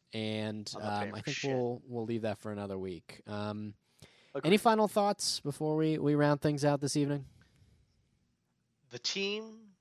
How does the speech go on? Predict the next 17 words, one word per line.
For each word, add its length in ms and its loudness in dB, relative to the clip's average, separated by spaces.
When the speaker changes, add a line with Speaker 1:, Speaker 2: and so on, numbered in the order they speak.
Speaker 2:
last 380 4
week 180 -6
showed 540 0
exactly 880 0
what 160 2
we 100 -2
thought 300 4
they 80 -2
Speaker 1:
Yeah. 60 -8
Speaker 2:
were. 260 0
I 140 8
said 200 8
five, 400 10
you 80 -10
said 200 0
three 160 -4
wins. 460 -6